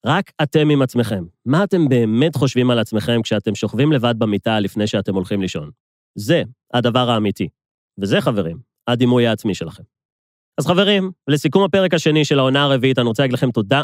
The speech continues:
רבה על זה שהייתם כאן. בפרק הזה דיברנו עליכם, הפרק הזה הוקדש לכם, ודיברנו על זה שלכולנו יש דימוי פנימי ודימוי חיצוני,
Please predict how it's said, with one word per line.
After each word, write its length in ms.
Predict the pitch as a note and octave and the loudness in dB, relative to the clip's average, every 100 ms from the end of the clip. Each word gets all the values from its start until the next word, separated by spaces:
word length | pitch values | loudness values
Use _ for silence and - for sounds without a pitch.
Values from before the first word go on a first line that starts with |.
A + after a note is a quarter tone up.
| B2+ | 0
רבה 300 | A#2 A#2+ B2 | -2 0 0
על 120 | A2+ | 0
זה 200 | G#2+ A2+ | 0 0
שהייתם 340 | A2 G#2+ G#2 G2 | 0 -2 -2 -4
כאן. 180 | G2 E2+ _ _ - | -4 -8 _ _ -6
בפרק 240 | A#2 D#3 D#3 | 0 2 2
הזה 160 | D#3 | 2
דיברנו 360 | D3 C3+ D#3 D#3 | 2 2 2 2
עליכם, 320 | C3+ - F3 - _ - | 2 0 -2 -2 _ -6
הפרק 260 | B2 B2 | -2 0
הזה 140 | A#2+ A#2+ | 0 0
הוקדש 320 | A2 C3 B2 | 0 -2 0
לכם, 260 | A#2+ D3 D#3+ | 0 0 0
ודיברנו 440 | C3+ A#2 E3 G3 | 0 2 2 2
על 60 | D3+ | 2
זה 160 | C3+ | 0
שלכולנו 540 | C#3 B2+ A2+ C3 F#3 F3 | 0 0 0 0 2 2
יש 100 | C3+ | 2
דימוי 260 | B2+ D3 | 2 2
פנימי 380 | C3+ C3 B2+ E3 C#3 | 2 0 2 4 2
ודימוי 340 | A#2+ B2 C#3+ | 2 2 2
חיצוני, 480 | C3 B2+ A#2+ C#3+ | 0 0 2 2